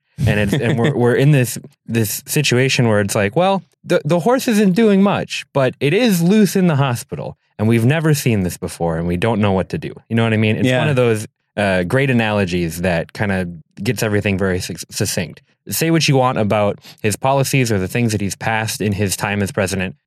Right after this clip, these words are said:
Speaker 1: I think we can all agree that this is very different than we've ever seen it.
Speaker 2: <laughs> Yeah, but, I mean, no question about it.
Speaker 1: Any other major takeaways from the midterm elections?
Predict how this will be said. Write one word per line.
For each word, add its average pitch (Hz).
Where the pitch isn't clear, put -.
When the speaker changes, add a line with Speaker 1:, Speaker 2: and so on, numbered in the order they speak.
Speaker 1:
I 123
think 135
we 123
can 120
all 127
agree 101
that 92
this 107
is 95
very 127
different 104
than 101
we've 95
ever 87
seen -
it. -
Speaker 2:
<laughs> -
Yeah, 107
but, 131
I 117
mean, 107
no 117
question 107
about 95
it. -
Speaker 1:
Any 143
other 151
major 139
takeaways 123
from 113
the 110
midterm 107
elections? 80